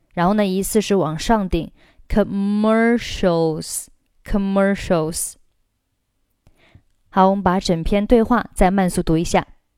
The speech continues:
This soup is delicious. Jack? Jack? I'm sorry, what were you saying? I think you watch T V too much. No,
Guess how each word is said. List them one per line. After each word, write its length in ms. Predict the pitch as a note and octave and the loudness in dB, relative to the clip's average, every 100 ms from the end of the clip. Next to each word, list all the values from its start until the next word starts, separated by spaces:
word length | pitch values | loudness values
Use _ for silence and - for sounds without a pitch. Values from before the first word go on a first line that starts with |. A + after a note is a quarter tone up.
| _ _ _ _ _ _ _ _ _ _ _ _ _ _ _ _ _ | _ _ _ _ _ _ _ _ _ _ _ _ _ _ _ _ _
This 580 | F3+ D#3 A#3+ E4+ - - | -12 4 6 6 0 2
soup 220 | A3+ - | 2 4
is 240 | A3+ G#3+ - | 2 2 -4
delicious. 1120 | G#3 G3+ G#3+ A3 A#3 - F#3 D3+ D#3+ - - _ _ _ _ _ _ _ _ _ - | -2 0 0 2 0 0 -2 -2 -4 -12 -16 _ _ _ _ _ _ _ _ _ 0
Jack? 400 | F#3 A3+ E4+ - - _ _ _ _ | 2 2 0 -8 -10 _ _ _ _
Jack? 460 | - E4+ D#4+ - - - _ _ _ _ _ _ _ _ | 4 4 4 -2 -12 -14 _ _ _ _ _ _ _ _
I'm 180 | C4 C#4+ | 0 0
sorry, 480 | - F3+ E3 D#3+ F3+ - _ _ - | 2 2 2 0 -4 -14 _ _ 2
what 100 | A3 | 4
were 120 | G#3+ | 4
you 40 | |
saying? 460 | G#3 - F#3+ A3 E4 - _ _ _ _ _ _ _ _ - _ _ _ _ - | 2 0 2 2 -2 -6 _ _ _ _ _ _ _ _ -20 _ _ _ _ -2
I 100 | C#4 | 0
think 300 | - G4 F#4 | 0 -2 0
you 80 | A3+ | 2
watch 240 | G3+ G3 | 2 0
T 180 | - G3+ F3+ | -2 -2 0
V 160 | F#3 | -2
too 260 | - - F#3 | -2 -2 -2
much. 440 | E3+ D3+ - - - _ _ _ _ _ _ _ _ _ _ | -2 -4 -6 -14 -16 _ _ _ _ _ _ _ _ _ _
No, 540 | A#3 C#4 E4+ F#3+ F3 | 4 4 4 2 0